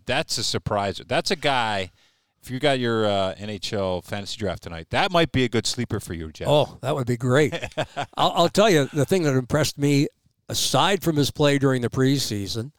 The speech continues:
Speaker 2: was Monday, walking in the dressing room. He held court with the, uh, the local media. There was also a, uh, member of the Russian media there. But after the interview, he walked by, and he was very outgoing.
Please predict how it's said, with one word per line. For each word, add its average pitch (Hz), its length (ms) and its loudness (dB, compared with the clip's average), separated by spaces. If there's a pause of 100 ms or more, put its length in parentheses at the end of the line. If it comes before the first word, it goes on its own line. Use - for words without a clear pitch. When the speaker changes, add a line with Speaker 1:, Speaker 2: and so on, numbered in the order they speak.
(420)
Speaker 2:
was 123 640 0 (280)
Monday, 190 840 0 (340)
walking 160 400 0
in 156 120 4
the 147 60 4
dressing 143 440 2
room. 104 180 -2
He 151 160 2
held 156 280 4
court 165 280 2
with 151 160 0
the, 135 300 2
uh, 127 120 0 (280)
the 135 100 2
local 147 300 4
media. 123 420 0 (400)
There 123 60 -8
was 123 120 0
also 123 400 2
a, 117 240 0
uh, 113 140 0 (160)
member 123 240 -2
of 113 40 2
the 120 60 0
Russian 123 340 -2
media 120 320 0
there. 120 300 2 (420)
But 123 140 4
after 180 320 2
the 151 160 6
interview, 165 320 4
he 135 80 6
walked 135 260 2
by, 147 260 2
and 110 280 0 (100)
he 135 120 2
was 139 160 6
very 151 680 4 (340)
outgoing. 190 640 2